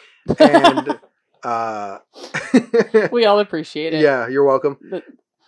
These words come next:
Speaker 1: we, we do have some decorum.
Speaker 2: Yeah, right.
Speaker 1: Yeah.
Speaker 2: And, uh, so because of that, I sleep above the sheets because I already feel like I'm wearing a layer more than I would like to.
Speaker 1: Yeah, I just don't know how people can lay on top of a bed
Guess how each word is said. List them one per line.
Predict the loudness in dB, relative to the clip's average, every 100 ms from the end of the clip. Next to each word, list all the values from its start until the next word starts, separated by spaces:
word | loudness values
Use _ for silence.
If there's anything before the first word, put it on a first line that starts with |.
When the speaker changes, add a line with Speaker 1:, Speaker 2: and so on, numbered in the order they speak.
| _ _
Speaker 1:
we, | 2 2
we | 2 2
do | 2 2
have | 2
some | 4 2 0
decorum. | -2 -2 -2 -2 -6 0
Speaker 2:
Yeah, | 2 2 -2 _ -6
right. | -2
Speaker 1:
Yeah. | -2 -4 -8 _ _ _
Speaker 2:
And, | -6 -4 0
uh, | 0 0 -2 -6 -10 _ _ -6
so | -2
because | -2 -4 -10 -2 0 0
of | -2
that, | -4 -6 -6
I | -6 -6
sleep | -6 -8 -8 -8 -10
above | -4 -2 -2
the | -2
sheets | -10 -12 -18 -20 -20 _ _ _ _ _ -12
because | -2 0
I | 2
already | 2 4 4 2 -2
feel | -2 0
like | 0 -2
I'm | -6 -4
wearing | -2 -2 -4 -6
a |
layer | -8 -6 -4 -4 -6
more | -6 -6 -6
than | -8 -10
I |
would | -10 -10
like | -10 -12 -14
to. | -16 -12
Speaker 1:
Yeah, | -10 -6
I | -6
just | -6 -8
don't | -8
know | -8 -8
how | -8
people | -8 -10
can | -10 -10
lay | -10 -10
on | -10 -10
top | -6 -6 -8
of | -12
a | -8
bed | -6 -6 -8